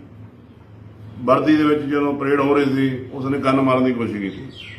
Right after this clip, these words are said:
ਫਿਰ ਪਤਾ ਨਹੀਂ ਹੋਰ ਕਿੰਨੀਆਂ ਗੱਲਾਂ ਹੋਈਆਂ ਹੋਣਗੀਆਂ। ਅੱਜ ਜਿਹੜੀ ਹੁਣ ਇੱਕ ਪਹਿਲਾਂ ਮੇਰੇ ਨਾਲ ਵੀ ਹੋ ਚੁੱਕੀ ਆ, ਸਾਲ ਡੇਢ ਸਾਲ ਪਹਿਲਾਂ ਸੀ ਆਈ ਐਸ ਦਾ ਮੁਲਾਜ਼ਮ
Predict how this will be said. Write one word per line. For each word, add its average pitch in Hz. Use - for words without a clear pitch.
ਫਿਰ 165
ਪਤਾ 151
ਨਹੀਂ 151
ਹੋਰ 156
ਕਿੰਨੀਆਂ 156
ਗੱਲਾਂ 151
ਹੋਈਆਂ 143
ਹੋਣਗੀਆਂ। 143
ਅੱਜ 156
ਜਿਹੜੀ 151
ਹੁਣ 135
ਇੱਕ 165
ਪਹਿਲਾਂ 165
ਮੇਰੇ 143
ਨਾਲ 175
ਵੀ 175
ਹੋ 160
ਚੁੱਕੀ 156
ਆ, 156
ਸਾਲ 139
ਡੇਢ 147
ਸਾਲ 151
ਪਹਿਲਾਂ 143
ਸੀ 135
ਆਈ 143
ਐਸ 147
ਦਾ 139
ਮੁਲਾਜ਼ਮ 139